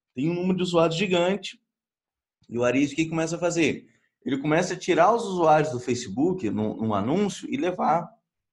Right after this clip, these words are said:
o cara pra um site, levar o cara pra outro canal. Aí o Facebook fala assim, "Ah, cara, seu safadinho, você tá só pegando a minha audiência aqui, né? Você tá se aproveitando. Tudo bem, pode se aproveitar, mas eu vou te cobrar um valor X.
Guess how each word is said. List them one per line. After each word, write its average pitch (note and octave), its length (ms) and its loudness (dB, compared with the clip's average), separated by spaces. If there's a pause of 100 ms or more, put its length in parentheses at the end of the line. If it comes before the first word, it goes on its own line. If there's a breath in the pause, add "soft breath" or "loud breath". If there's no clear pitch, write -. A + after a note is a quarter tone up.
(480)
o - 100 -20
cara C3 220 0
pra C#3+ 140 -4
um E3+ 80 -4
site, D#3+ 540 0 (380)
levar A#2 280 2
o C3+ 100 0
cara D#3 180 2
pra D#3 160 -2
outro D#3+ 220 -4
canal. F3+ 640 0 (160)
Aí B2 80 -2
o C3+ 40 -4
Facebook D3+ 480 -4
fala D#3+ 140 -2
assim, E3+ 160 -8
"Ah, E3+ 560 -6
cara, - 260 -10 (460)
seu - 160 -10
safadinho, G#2 640 -4 (600)
você G#2+ 120 -8
tá A#2+ 260 -2
só - 500 -2 (320)
pegando F#3+ 320 -2
a - 20 -2
minha F#3+ 160 -2
audiência F#3 440 -2
aqui, D#3 200 -2
né? C#3 240 -2
Você - 80 -16
tá A2 100 -2
se - 120 -6
aproveitando. D3+ 840 -2 (400)
Tudo G3 180 -2
bem, G3 420 2
pode B2+ 220 0
se - 60 -4
aproveitar, E3 560 -2
mas A#2+ 220 0
eu A#2+ 80 -2
vou B2+ 80 0
te C3 120 -10
cobrar B2+ 300 0
um C#3+ 100 -4
valor C3+ 300 0
X. - 540 -8